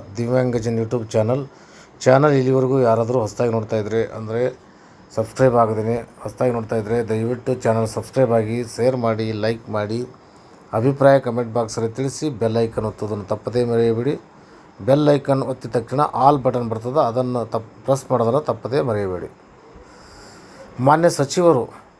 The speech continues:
ಆ, ವಿಕಲಚೇತನರ ಹಾಗೂ ಹಿರಿಯ ನಾಗರಿಕರ ಸಬಲೀಕರಣ ಇಲಾಖೆಯ ಸಚಿವರಾದಂಥ ಲಕ್ಷ್ಮೀ ಹೆಬ್ಬಾಳ್ಕರ್ ಮೇಡಮ್ ಅವರು, ಆ, ಕೆಲವೊಂದು ಸರ್ಕಾರಿ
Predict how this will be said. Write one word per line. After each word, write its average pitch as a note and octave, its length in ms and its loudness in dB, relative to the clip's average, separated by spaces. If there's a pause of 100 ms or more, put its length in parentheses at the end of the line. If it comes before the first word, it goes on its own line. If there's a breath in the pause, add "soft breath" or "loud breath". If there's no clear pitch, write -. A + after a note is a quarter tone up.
(120)
ಆ, A#2+ 260 -2
ವಿಕಲಚೇತನರ D3 840 0
ಹಾಗೂ C#3 220 6
ಹಿರಿಯ B2+ 240 0
ನಾಗರಿಕರ B2+ 500 0 (140)
ಸಬಲೀಕರಣ A#2+ 520 -2
ಇಲಾಖೆಯ A2+ 480 0
ಸಚಿವರಾದಂಥ G#2+ 680 -4 (1080 loud breath)
ಲಕ್ಷ್ಮೀ A#2+ 380 -2
ಹೆಬ್ಬಾಳ್ಕರ್ B2 560 2
ಮೇಡಮ್ G#2+ 260 -4
ಅವರು, C3 220 0
ಆ, - 1300 -6
ಕೆಲವೊಂದು B2+ 460 2
ಸರ್ಕಾರಿ C3 640 2